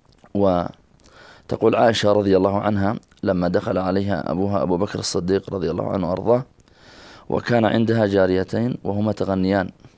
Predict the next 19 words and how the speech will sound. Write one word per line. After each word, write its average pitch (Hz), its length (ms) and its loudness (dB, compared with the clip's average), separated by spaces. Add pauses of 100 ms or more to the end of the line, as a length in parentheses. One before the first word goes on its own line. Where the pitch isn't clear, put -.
(1000)
فتعجب 101 920 0
يعني، 92 300 -4 (880)
فقال: 104 420 2
"أمزمار 101 640 2
في 98 160 0
بيت 98 220 0
رسول 101 360 -2
الله؟" 98 220 -2 (1000)
وهو 104 220 -4
ينتقد 101 400 -2
عائشة. 104 380 -2 (840)
فقال - 380 2
النبي 98 300 2
عليه 95 200 -2
الصلاة 98 380 -4
والسلام: 110 480 0 (320)
"يا 101 220 4
أبا 92 160 4
بكر، 107 340 0